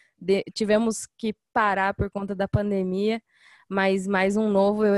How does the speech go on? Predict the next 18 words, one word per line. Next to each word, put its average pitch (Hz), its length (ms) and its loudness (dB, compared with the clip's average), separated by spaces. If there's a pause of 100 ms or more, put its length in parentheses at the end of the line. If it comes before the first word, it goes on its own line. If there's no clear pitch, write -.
(120)
episódio 190 760 0
aí 190 220 -2
do 190 180 -4
nosso 196 320 -4
programinha 190 800 -4 (420)
H 196 380 -2
R 202 80 -2
Tech, 180 320 -2 (580)
onde 196 200 -2
a 202 40 2
gente 202 440 -6
traz, 196 640 -2
é, 185 580 -2
C - 240 -12
E 214 220 -2
Os 208 520 -2 (600)
de 196 680 -6
startups 214 1080 -6